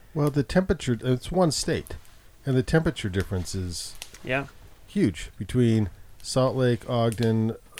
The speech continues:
Speaker 1: uh, Logan's a little colder up there, and, uh, Saint George area,
Speaker 2: Right.
Speaker 1: uh, southern Utah, Lake Powell, all these, uh, like, it's like, whoa, it's a
Speaker 2: Yeah.
Speaker 1: fifteen, twenty degree difference
Speaker 2: Oh, yeah,
Speaker 1: at times.
Speaker 2: at least.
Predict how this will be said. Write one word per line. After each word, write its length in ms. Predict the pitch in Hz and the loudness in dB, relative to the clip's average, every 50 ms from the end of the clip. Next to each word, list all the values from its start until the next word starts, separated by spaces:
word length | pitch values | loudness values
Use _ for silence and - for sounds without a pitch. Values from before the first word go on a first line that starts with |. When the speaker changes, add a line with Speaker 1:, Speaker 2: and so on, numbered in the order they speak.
| - - 127 | -16 -12 -10
Speaker 1:
uh, 80 | 123 120 - - - - | -10 -10 -12 -14 -12 -6
Logan's 680 | 110 107 101 95 95 87 87 92 110 123 101 92 85 80 | -4 -2 -2 -2 -4 -2 0 0 2 2 0 -2 -4 -4
a 40 | 87 | -6
little 220 | 85 85 95 98 92 | -6 -4 -6 -6 -6
colder 320 | - 117 117 113 107 98 | -2 -2 -2 0 0 0
up 120 | 92 - | -2 -2
there, 240 | - 117 123 120 110 | 0 0 2 2 2
and, 380 | - - 107 104 101 98 95 101 | 0 0 0 0 2 0 0 0
uh, 200 | 98 92 92 90 - - - | 0 -2 -2 -4 -6 -10 -16
Saint 300 | - - - 113 104 87 | -8 -2 -2 -2 0 0
George 420 | 95 113 123 107 90 92 87 - - - | 2 2 2 2 0 -4 -6 -10 -8 -6
area, 400 | 101 92 92 92 90 95 110 98 - - - - | -4 -4 -2 -2 -2 -2 -2 -4 -6 -10 -12 -8
Speaker 2:
Right. 220 | - 127 117 - - - | -6 -6 -6 -8 -10 -8
Speaker 1:
uh, 140 | 107 104 98 | -6 -4 -4
southern 320 | - - 127 113 101 101 | -2 0 0 0 2 2
Utah, 460 | 113 123 - - 110 95 95 101 104 92 - - - - - - - - - - - - - - - - - | 0 0 -2 -2 -2 0 0 0 -2 -2 -6 -12 -20 -20 -20 -20 -20 -20 -20 -20 -20 -20 -20 -20 -20 -14 -8
Lake 240 | 104 98 92 - | -6 -6 -4 -2
Powell, 460 | - - 107 104 101 104 104 104 101 92 | -2 0 2 2 2 4 4 4 2 2
all 120 | 104 110 | 0 0
these, 140 | 110 110 104 - | 0 0 -2 -4
uh, 120 | 120 113 101 | -6 -4 -2
like, 260 | 107 104 95 - - | -2 -2 -4 -4 -4
it's 300 | 117 117 98 - - - | -4 -4 -4 -4 -6 -8
like, 180 | 101 92 90 - - - - | -8 -8 -10 -12 -14 -16 -10
whoa, 420 | - 123 143 117 80 58 52 - - - - - - - - - - - - - - | -6 -4 -4 -2 -4 -4 -6 -10 -14 -20 -20 -20 -20 -20 -20 -20 -20 -20 -20 -18 -12
it's 100 | - 165 | -6 -4
a 40 | 135 95 82 151 - - - - - - - - | -2 -2 -2 -4 -10 -18 -20 -20 -20 -18 -6 0
Speaker 2:
Yeah. 100 | 143 139 | 0 0
Speaker 1:
fifteen, 280 | 151 - - 135 123 110 | 0 2 2 2 2 2
twenty 240 | - 127 120 117 | 2 2 2 4
degree 240 | 113 107 107 110 113 | 4 2 2 2 2
difference 460 | 107 139 139 - 87 71 71 - - - | 2 0 -2 -2 -4 -8 -6 -6 -6 -6
Speaker 2:
Oh, 80 | - 139 | -4 -2
yeah, 200 | 135 131 139 139 | -2 -2 -2 -2
Speaker 1:
at 60 | 127 | -2
times. 260 | - 98 - - 82 - | -4 -4 -4 -6 -8 -8
Speaker 2:
at 60 | 127 | -6
least. 360 | 135 147 151 - - - - | -4 -4 -4 -4 -8 -16 -20